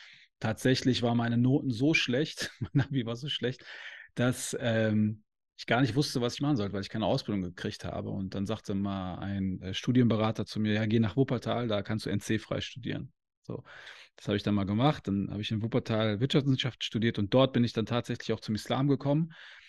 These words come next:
Hab dann irgendwann, ähm, angefangen, mich so autodidaktisch mit islamischen Themen zu beschäftigen. Das war so zweitausendsieben, zweitausendacht ungefähr, wirklich, ähm,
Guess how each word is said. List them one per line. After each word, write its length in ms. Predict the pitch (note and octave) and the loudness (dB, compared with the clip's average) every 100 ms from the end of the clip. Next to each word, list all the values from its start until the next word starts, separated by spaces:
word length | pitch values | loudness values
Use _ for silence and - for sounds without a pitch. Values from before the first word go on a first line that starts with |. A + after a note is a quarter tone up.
| - _ | -20 _
Hab 180 | - A2+ | -2 2
dann 200 | A#2 A2 | 4 4
irgendwann, 580 | D#2+ A2+ A2+ A2 G#2+ F#2 | 4 2 2 2 2 2
ähm, 440 | F#2+ G2 G2 G#2 - - | 0 0 -2 -4 -10 -2
angefangen, 460 | A#2+ B2 - G#2+ | 2 2 2 0
mich 160 | G#2 - | 0 -2
so 180 | - - | -8 -2
autodidaktisch 760 | A2 G#2+ G#2 G2 B2 - A2 | 0 0 0 2 0 0 -2
mit 100 | G#2+ | -2
islamischen 380 | - A2 G#2+ - | -2 -2 0 -2
Themen 220 | - B2+ | 2 2
zu 100 | - | 2
beschäftigen. 480 | G2+ - G#2 - G2+ | -4 -4 -6 -4 -6
Das 160 | G2 G#2 | -6 -6
war 60 | |
so 80 | G2 | -8
zweitausendsieben, 840 | - G#2+ - G2+ G2 B2+ C3 C3+ B2+ | -8 -12 -8 -8 -2 0 0 -2 -10
zweitausendacht 760 | - - F#2+ - B2+ A#2+ - | -12 -10 -10 -8 -6 -8 -8
ungefähr, 520 | A2+ A2 - A2 G#2 | -6 -6 -6 -6 -4
wirklich, 400 | G2+ G#2 G2+ - _ _ - | -6 -8 -10 -12 _ _ -18
ähm, 360 | A#2+ A2+ G2 | -10 -8 -8